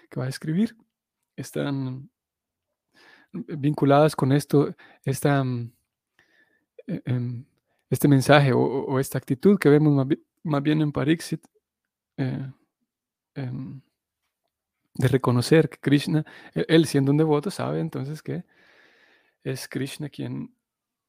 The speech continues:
inspira a todos para que hagan o dejen de hacer, especialmente y, y más específicamente, es Krishna quien inspira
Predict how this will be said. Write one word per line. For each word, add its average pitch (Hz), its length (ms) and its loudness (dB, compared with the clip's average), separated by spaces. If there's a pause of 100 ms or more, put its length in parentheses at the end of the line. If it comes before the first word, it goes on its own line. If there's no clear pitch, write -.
(120)
inspira 127 480 -2
a 120 80 -6
todos 156 480 -4 (840)
para 131 240 -16
que 131 220 -4
hagan 165 320 6
o 139 100 8
dejen 135 300 4
de 120 100 0
hacer, 117 460 0 (260)
especialmente 165 800 0
y, 131 260 -6
y - 80 -12
más 139 280 -8
específicamente, 139 920 -6 (920)
es 135 160 -6
Krishna 147 400 -4
quien 127 160 -4
inspira 151 560 -4